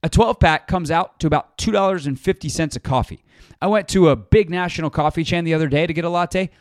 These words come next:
Cost me nearly seven dollars. It's nuts. So I can get two and a half super coffees for the price of that latte. So I think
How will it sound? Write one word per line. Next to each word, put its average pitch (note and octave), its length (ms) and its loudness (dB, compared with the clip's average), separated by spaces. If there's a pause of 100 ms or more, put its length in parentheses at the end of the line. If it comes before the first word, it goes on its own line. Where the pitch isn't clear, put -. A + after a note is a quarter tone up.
(160)
Cost G3+ 280 2
me G3 80 -4
nearly F3+ 260 -4
seven F3 580 -4
dollars. C3 520 -2 (400)
It's - 220 -6
nuts. C3+ 600 0 (560)
So E3+ 140 0
I G3+ 80 2
can G3 120 -6
get - 320 -4 (100)
two A#3+ 220 0
and A3 80 2
a G#3 40 2
half G#3 200 0
super A3 260 -8
coffees B2+ 500 0 (160)
for - 80 -4
the C3+ 80 0
price E3 300 2
of C#3+ 40 -6
that C3+ 180 0
latte. A2+ 380 -2 (240)
So D#3+ 120 -10
I G#3 120 0
think F#3+ 300 -2